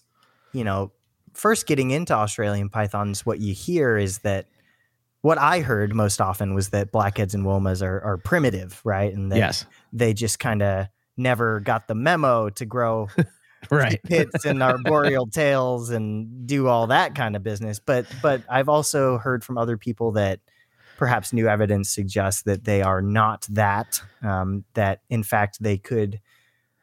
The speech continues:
Speaker 1: maybe it's not a matter of them being more or less primitive, but just, they just evolved along a different, a different, you know, branch entirely, um,
Speaker 2: Right.
Speaker 1: where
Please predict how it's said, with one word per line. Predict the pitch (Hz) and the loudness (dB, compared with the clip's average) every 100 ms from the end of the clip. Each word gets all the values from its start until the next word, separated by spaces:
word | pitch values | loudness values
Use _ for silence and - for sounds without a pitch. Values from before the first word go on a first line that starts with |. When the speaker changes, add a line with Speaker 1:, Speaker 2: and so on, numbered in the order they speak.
| _ | _
Speaker 1:
maybe | - 180 175 | 0 2 2
it's | - | 2
not | 180 156 | 2 4
a | |
matter | 147 139 139 | 4 4 4
of | 135 | 2
them | 131 131 | 2 0
being | 123 123 120 120 | 0 0 0 -2
more | 120 131 127 123 120 - | 0 2 4 4 2 -2
or | 123 107 | 0 0
less | 101 117 117 - | 2 0 0 -2
primitive, | - 196 208 123 117 117 | -2 0 2 2 2 0
but | 131 107 | -2 -2
just, | 120 107 - _ _ _ _ _ _ | -2 -4 -4 _ _ _ _ _ _
they | - 131 117 | -2 -2 0
just | 107 110 - | 0 -2 0
evolved | 123 104 117 104 101 | -2 2 4 2 0
along | 107 104 101 101 101 _ _ - | 0 2 2 0 -4 _ _ -2
a | 127 | -2
different, | 107 113 - 101 - _ _ _ _ _ _ - 95 - - - 78 87 - | 2 0 0 -2 -4 _ _ _ _ _ _ -18 -18 -18 -20 -20 -20 -20 -4
a | 120 | -2
different, | 107 120 - 98 - | 2 0 0 -2 -2
you | 117 | -2
know, | 95 | -2
branch | 90 113 101 95 | 0 0 0 -2
entirely, | 92 92 131 127 101 92 92 - - - - | -4 0 2 2 2 0 -4 -8 -20 -20 -6
um, | 104 90 90 | -2 0 2
Speaker 2:
Right. | 90 - - - | 2 0 -8 -2
Speaker 1:
where | 120 107 98 98 | 0 2 2 -2